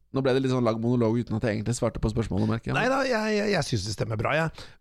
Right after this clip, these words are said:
Speaker 2: Men det er en ganske variert arbeidshverdag da, det må vi
Speaker 1: Ja.
Speaker 2: kunne si. Man har jo da egentlig ansvar for sine prosesser på ett område, men på den annen side så er man jo et team her, så vi
Speaker 1: Ja.
Speaker 2: alle hjelper hverandre da. Det er jo en ting som er viktig i vår kultur da,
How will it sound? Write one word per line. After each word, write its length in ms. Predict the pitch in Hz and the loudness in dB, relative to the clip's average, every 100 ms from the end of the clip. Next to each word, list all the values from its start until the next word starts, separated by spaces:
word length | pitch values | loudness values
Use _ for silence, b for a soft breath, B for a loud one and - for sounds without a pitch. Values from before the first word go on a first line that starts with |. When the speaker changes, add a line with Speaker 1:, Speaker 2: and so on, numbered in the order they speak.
| - | -2
Speaker 2:
Men 240 | 170 190 | 0 0
det 120 | 170 151 | 2 0
er 80 | 165 | 2
en 80 | |
ganske 240 | 139 - 139 | 0 0 0
variert 320 | 135 117 - | 2 0 -2
arbeidshverdag 640 | 135 110 101 131 127 180 | -4 -4 -4 0 2 2
da, 80 | 127 | 0
det 100 | 131 | 0
må 140 | 143 139 | -2 0
vi 80 | |
Speaker 1:
Ja. 60 | 139 | 2
Speaker 2:
kunne 100 | 127 | 0
si. 160 | 110 117 | -2 -4
Man 160 | 127 117 | -2 0
har 80 | 113 | 2
jo 80 | 131 | 2
da 160 | 117 | 0
egentlig 240 | 113 90 - | -2 -4 -2
ansvar 300 | 98 - - | -2 -4 -4
for 80 | 110 | -2
sine 240 | 110 101 | -2 -2
prosesser 560 | 117 120 113 226 247 247 b b b - | -2 -2 0 0 0 -2 b b b -8
på 80 | - | -6
ett 140 | - _ _ - | -8 _ _ -2
område, 400 | 127 127 151 214 | 2 2 2 0
men 120 | 190 | 0
på 80 | 165 | 0
den 80 | 139 | 0
annen 140 | 107 | 0
side 240 | 135 147 151 | -2 -2 -2
så 160 | 226 | 0
er 80 | 143 | 0
man 140 | 123 123 | 2 2
jo 120 | 120 | 2
et 100 | - | 0
team 340 | - 120 113 101 | -6 -4 -2 0
her, 140 | 147 120 | 0 0
så 160 | 123 | 0
vi 160 | 131 135 | 0 0
Speaker 1:
Ja. 60 | b b b - | b b b -2
Speaker 2:
alle 200 | 135 139 | 0 2
hjelper 420 | 120 98 90 - | 0 -2 -4 -4
hverandre 400 | 107 110 117 135 | 0 2 2 2
da. 120 | 127 117 | 0 2
Det 140 | 139 | 2
er 120 | 151 | 2
jo 320 | 135 135 135 139 | 2 0 -2 -2
en 120 | 135 | -2
ting 120 | 117 | -4
som 140 | 110 | -4
er 80 | 120 | -4
viktig 400 | 113 - - 113 | -4 -6 -6 -4
i 40 | 117 | -2
vår 280 | 107 110 - | -2 -4 -2
kultur 360 | 123 - 196 | -4 2 2
da, 80 | - | 2